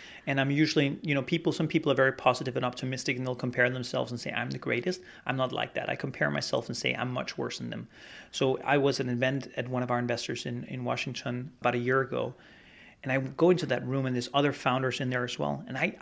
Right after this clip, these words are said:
I leave that room thinking, like, I'm the dumbest person in the world. That's, like, that's how my, my personality works. Look, I think there are a lot of people who are fantastic. I love Richard Branson for the variety of places that he's done business in. I like Elon Musk for the same. I like Elon Musk for his hard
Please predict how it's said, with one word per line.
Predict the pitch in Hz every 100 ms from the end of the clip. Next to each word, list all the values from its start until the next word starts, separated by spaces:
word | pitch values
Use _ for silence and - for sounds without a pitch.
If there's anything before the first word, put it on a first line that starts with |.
| -
I |
leave | 156 151 143 180
that | 160 151
room | 131 131
thinking, | 131 123 131
like, | 120 123
I'm | 120
the |
dumbest | 117 127 123 120
person | - 131 -
in | 123
the | 117
world. | - - - - - - -
That's, | 135
like, | 156 143 -
that's | 143 143
how | -
my, | 131 127 -
my | 131 131
personality | - 131 131 135
works. | 135 - - - -
Look, | 190
I | 165
think | 151 233
there | 226
are |
a |
lot | 143 135 135
of | 135
people | 143 147
who | 127 143
are | 131 131 -
fantastic. | - 131 - 135 - -
I | 156
love | 165 147 143
Richard | 143 - -
Branson | 135 127 123 131
for | - 135 131 123 - - - _ -
the | 147
variety | - 135 123 110 135 135 127
of | -
places | - 131 120 -
that | - -
he's | 135 120
done | 139 120
business | 113 120 160 -
in. | 175
I | 180 123
like | 123 123
Elon | 131 123
Musk | 123 123 -
for | -
the | 123
same. | - 135 143
I | 156
like | 170 180
Elon | 160 135
Musk | 131 123
for | -
his | 131 -
hard | - 120 123